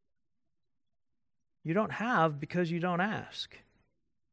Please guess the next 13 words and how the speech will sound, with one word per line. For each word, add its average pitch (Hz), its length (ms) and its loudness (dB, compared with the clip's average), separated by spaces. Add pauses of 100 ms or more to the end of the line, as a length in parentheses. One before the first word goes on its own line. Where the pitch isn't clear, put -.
(1300)
Or 135 120 0
when 160 180 4
you 156 80 2
do 170 280 2
ask, 127 360 -2
you 156 80 -2
do 143 100 0
not 151 220 2
receive 160 460 0
because 151 300 -2
you're 175 100 0
asking 175 560 -4
wrongly, 156 600 -4